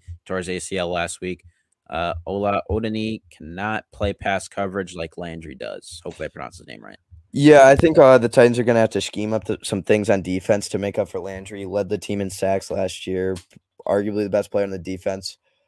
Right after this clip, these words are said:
Speaker 2: However, it's still a good D line. You got Denico Autry, who is looking like he's gonna play. I know his health was a question mark throughout, uh, the, his health was a question mark throughout training camp, but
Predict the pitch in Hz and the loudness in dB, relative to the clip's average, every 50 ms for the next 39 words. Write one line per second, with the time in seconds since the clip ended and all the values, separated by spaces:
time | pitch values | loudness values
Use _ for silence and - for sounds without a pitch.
0 | _ _ _ - 120 127 135 151 160 156 156 147 143 131 - - 117 - - - | _ _ _ -2 0 2 4 4 2 2 2 0 -2 -2 -2 -6 -8 -8 -4 -2
1 | 165 170 165 143 135 139 117 107 123 120 117 110 107 104 101 95 95 95 87 101 | 0 0 0 0 -2 -6 -6 -6 -4 -4 -2 -2 -2 -4 -4 -6 -6 -8 -6 -4
2 | 120 127 127 123 - 120 120 120 110 123 117 104 - 90 98 98 95 - - 101 | -2 -2 -2 -2 -4 -8 -10 -8 -4 -2 -2 -2 -2 -2 -4 -6 -6 -10 -12 -12
3 | 98 90 95 113 110 110 107 104 104 - - 80 95 92 95 - _ _ _ _ | -10 -10 -8 -8 -6 -6 -6 -8 -8 -8 -8 -10 -10 -10 -12 -16 _ _ _ _
4 | - - 113 127 143 - - 175 165 160 151 151 151 151 147 - 139 131 123 127 | -18 -10 -6 -6 -6 -6 -4 -6 -6 -6 -4 -4 -4 -4 -4 -6 -8 -10 -8 -6
5 | 127 123 123 120 - _ - 120 117 117 113 110 110 113 110 113 117 117 113 - | -8 -6 -6 -8 -10 _ -4 -2 0 0 0 0 0 -2 -4 -6 -6 -6 -6 -6
6 | - - 117 117 113 - - 113 104 101 98 - - 110 107 101 - - 104 107 | -4 -4 -4 -4 -4 -6 -8 -10 -8 -8 -10 -8 -6 -4 -4 -4 -6 -10 -12 -10
7 | 104 104 101 101 101 98 _ _ _ _ _ _ _ _ _ _ _ _ _ _ | -8 -8 -6 -6 -8 -10 _ _ _ _ _ _ _ _ _ _ _ _ _ _
8 | _ _ _ _ _ - 113 107 107 107 104 101 98 98 101 101 87 _ _ - | _ _ _ _ _ -8 -6 -4 -2 0 0 0 0 0 0 -2 -4 _ _ -6
9 | 87 95 90 85 87 87 85 80 76 _ _ _ - 92 92 90 87 85 82 82 | -4 -4 -4 -4 -6 -8 -10 -10 -12 _ _ _ -16 -14 -12 -12 -12 -12 -14 -14
10 | 82 95 98 _ _ _ _ _ _ _ _ _ _ _ _ _ - 110 107 - | -16 -18 -18 _ _ _ _ _ _ _ _ _ _ _ _ _ -18 -16 -12 -6
11 | 127 127 127 127 - 120 107 104 - - 117 107 - 104 110 104 90 _ - 104 | -4 -4 -4 -4 -6 -12 -12 -10 -8 -8 -8 -8 -8 -12 -12 -12 -14 _ -8 -6
12 | 101 98 92 - - 117 120 113 104 92 - 95 90 90 87 - _ _ _ _ | -6 -6 -8 -8 -8 -8 -6 -8 -8 -10 -10 -10 -10 -10 -12 -16 _ _ _ _
13 | _ _ _ _ _ _ _ _ - 95 101 104 101 | _ _ _ _ _ _ _ _ -6 -2 -2 -2 -2